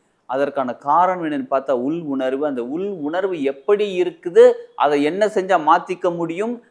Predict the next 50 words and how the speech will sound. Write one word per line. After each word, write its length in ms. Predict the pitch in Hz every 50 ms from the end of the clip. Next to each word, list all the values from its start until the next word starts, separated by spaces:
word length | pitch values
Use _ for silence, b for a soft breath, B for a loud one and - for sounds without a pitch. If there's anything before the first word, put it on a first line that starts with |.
| b b -
அப்படின்னு 500 | - - - - - - 175 170 208 226
நமக்கு 480 | 226 214 196 175 156 143 - - 170
சொல்லக்கூடியது 580 | 180 196 208 202 208 - 175 170 160 151 147 147
தான் 260 | 175 214 240 233 -
இந்த 280 | 160 143 139 151 151 151
டேரட் 340 | - 135 135 131 131 120 -
கார்டு. 240 | - 127 127 123 127
இதுதான் 260 | 135 131 160 165 160 -
science 260 | 143 143 147 147 139 - _ _ _
behind 340 | 123 131 120 160 165 165 156
tarot 240 | - 123 117 117 113 -
card, 140 | - 127 123 - -
science 300 | 139 143 151 143 - -
of 120 | 170 170 165 -
tarot 240 | 135 120 110 107 95 - -
card. 160 | 110 101 90 - _ _ _ _ _ _ _ _ _ _ _ _ _
அறிவியல், 560 | - 117 131 147 156 156 143 123 98 87 - - _ _ _ _ _ _ _ _ _
டேரட் 20 | -
கார்டுக்குள்ள 580 | 143 151 147 135 143 120 - - 135 139 165
கூட 240 | 160 - 165 170 - - - -
அ-, 140 | - 113 -
இருக்கக்கூடிய 520 | 143 131 127 131 143 135 139 131 127 113 101
அறிவியல். 420 | 92 98 92 90 90 92 82 _ _ _ _ _ _
சரிங்களா? 380 | - 113 123 135 156 143 - - b b b b b b
அப்ப 300 | b 156 156 - 196 226
இது 240 | 208 180 160 156 170
வந்து 220 | 180 202 196 214
சாதாரண 540 | 202 - 175 156 180 185 196 196 196 202 196
ஒரு 160 | 190 175 156
விஷயம் 260 | 147 143 - 170 160 151
மட்டும் 260 | 147 139 156 147 135
கிடையாது. 500 | 139 131 127 123 113 104 104 104 110 123
இது 180 | 127 117 117 -
பிரபஞ்சத்தோட 580 | - 143 156 180 190 190 185 170 196 185 180
கனெக்ட் 300 | 180 170 151 151 143 -
ஆகி, 400 | 143 131 123 120 120 147 180 196
நம்ம 340 | - - 117 139 170 196 190
உடம்பு 320 | 185 180 175 175 170 160 135
கூட 160 | 160 143 139
கனெக்ட் 300 | - 135 135 135 123 127
ஆகி, 100 | 131 135
நம்ம 320 | 139 143 147 139 131 139
உடம்புனா 260 | 151 165 165 175 170
மனசு 320 | 147 139 147 165 165 165 160
கூட 140 | 151 143 135
கனெக்ட் 360 | - 135 131 139 123 120 156
ஆகி, 200 | 147 147 160 185
அதுல 320 | 151 135 147 165 180 180
இருக்கக்கூடிய 220 | 175 180 - 175 160
உடம்பு 440 | 143 135 139 151 151 151 143 139